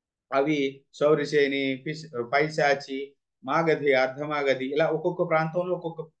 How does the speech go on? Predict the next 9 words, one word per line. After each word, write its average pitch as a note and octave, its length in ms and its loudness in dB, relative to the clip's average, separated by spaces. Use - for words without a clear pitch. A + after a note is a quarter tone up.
పేరుతో D#3 360 4
పిలువబడటం C#3 800 0
మూలంగా C3+ 640 -2
సంస్కృత C#3 400 -10
భా-, C#3 360 0
భాషే C3+ 800 -4
రకరకాల D3 720 0
మాండలికాలుగా C#3+ 720 0
విడివడిపోయి C#3 1120 -2